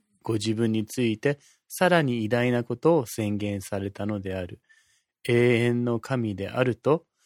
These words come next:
宣言されたのである。前にも私が言ったように、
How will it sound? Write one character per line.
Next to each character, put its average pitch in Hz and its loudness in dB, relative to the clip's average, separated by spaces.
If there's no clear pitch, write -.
宣 101 -4
言 104 -2
さ 98 -4
れ 95 -4
た 104 -6
の 127 0
で 160 2
あ 95 -10
る。 - -16
前 143 6
に 123 4
も 104 -2
私 110 -4
が 110 2
言 104 -2
っ - -18
た 123 6
よ 160 4
う 139 -2
に、 156 0